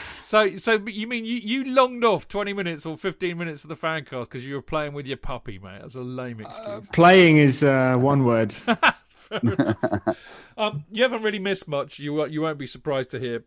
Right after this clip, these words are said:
Speaker 1: But, um, you know, we're talking about the Leicester game, Liam, and, uh, one thing that, uh, uh, I, I, we have to talk about are the, just the utterly woeful refereeing from Mike Dean.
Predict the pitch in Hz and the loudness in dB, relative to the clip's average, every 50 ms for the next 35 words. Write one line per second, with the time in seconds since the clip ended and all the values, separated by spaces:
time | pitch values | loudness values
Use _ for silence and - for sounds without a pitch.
0 | _ - 151 143 139 - - 170 165 160 165 160 160 156 - _ _ _ _ _ | _ -8 -6 -6 -6 -6 -6 -4 -4 -4 -4 -6 -8 -12 -16 _ _ _ _ _
1 | _ _ - 190 170 160 147 143 147 147 - 180 - - 151 147 147 135 135 131 | _ _ -8 -6 -4 -2 -2 -4 -4 -4 -6 -6 -6 -6 -6 -2 -2 -2 -2 -2
2 | 139 139 143 143 - - - 120 107 131 120 120 117 110 - - - 139 131 127 | 0 0 0 0 -2 -4 -14 -10 -6 -4 -4 -4 -6 -8 -12 -16 -14 -10 -6 -6
3 | 127 123 123 120 120 - - 139 135 131 127 123 120 - _ _ _ _ _ _ | -6 -6 -6 -10 -12 -14 -12 -10 -10 -10 -10 -12 -14 -18 _ _ _ _ _ _
4 | _ _ _ _ _ _ _ - 151 151 147 147 143 147 170 175 175 160 - 175 | _ _ _ _ _ _ _ -4 0 2 2 2 2 0 -2 -4 -4 -4 -4 -4
5 | 156 147 139 135 135 - - - - - 143 135 131 131 127 127 120 117 _ _ | -4 -4 -6 -6 -6 -8 -8 -12 -8 -6 -4 -2 -2 -2 -4 -6 -8 -10 _ _
6 | _ _ _ _ _ _ _ _ - 147 143 - - - 165 _ 160 143 143 - | _ _ _ _ _ _ _ _ -16 -16 -16 -16 -18 -20 -20 _ -14 -12 -12 -10
7 | - 143 139 - 160 156 131 151 170 156 - - 113 - 139 135 120 - 120 107 | -10 -12 -10 -10 -8 -8 -4 -2 -4 -4 -4 -6 -12 -8 -8 -8 -8 -8 -12 -12
8 | 107 104 104 - - - - - - 135 123 135 139 _ _ _ - 156 147 - | -12 -12 -14 -16 -18 -20 -20 -16 -16 -14 -14 -14 -16 _ _ _ -20 -18 -12 -8
9 | 180 143 120 - _ _ _ - 190 147 - - _ - 175 156 - - - 151 | -8 -8 -8 -12 _ _ _ -16 -12 -12 -12 -12 _ -8 -8 -8 -8 -8 -10 -8
10 | 127 131 127 127 127 127 127 131 131 135 131 147 156 160 151 135 - - 123 107 | -8 -8 -10 -10 -12 -14 -14 -14 -12 -6 -2 0 0 0 0 -2 -6 -10 -12 -12
11 | 101 101 - - _ - 147 135 123 - - 131 127 127 123 120 113 107 107 110 | -12 -12 -14 -18 _ -10 -10 -8 -8 -8 -10 -8 -6 -6 -6 -6 -8 -10 -12 -16
12 | - _ - - 120 110 110 104 - 170 139 135 127 120 110 113 110 - 123 113 | -20 _ -16 -14 -14 -12 -14 -16 -16 -14 -12 -10 -8 -10 -10 -12 -12 -12 -10 -10
13 | 110 107 101 101 101 | -10 -10 -12 -16 -18